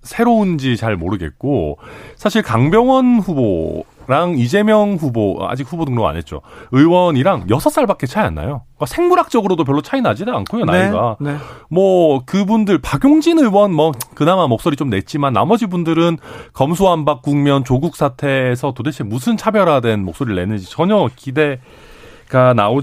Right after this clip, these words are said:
Speaker 1: 되질 않습니다. 그래서 생물학적으로 젊어진다-, 진다는 거 외에.
Speaker 2: 네.
Speaker 1: 그래서 아무튼, 뭐, 박지원 비대위원장은 그냥 뭐, 젊은 느낌 내려고 이제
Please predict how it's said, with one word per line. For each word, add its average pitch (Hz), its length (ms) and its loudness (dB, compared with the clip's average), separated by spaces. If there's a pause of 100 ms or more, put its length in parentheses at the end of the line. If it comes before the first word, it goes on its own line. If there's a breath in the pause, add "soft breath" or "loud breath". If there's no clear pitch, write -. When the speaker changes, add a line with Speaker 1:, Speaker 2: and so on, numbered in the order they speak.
(120)
Speaker 1:
되질 127 300 2
않습니다. 98 400 -2
그래서 87 180 -4
생물학적으로 120 580 -2
젊어진다-, 92 540 -4
진다는 98 380 -4
거 85 80 -6
외에. 85 320 -4
Speaker 2:
네. - 0 -
Speaker 1:
그래서 160 340 -2
아무튼, 190 320 -6 (600 loud breath)
뭐, 151 120 2
박지원 254 400 0
비대위원장은 165 800 0
그냥 139 300 -2
뭐, 101 340 0
젊은 151 300 2
느낌 143 240 -2
내려고 113 340 0
이제 87 180 -4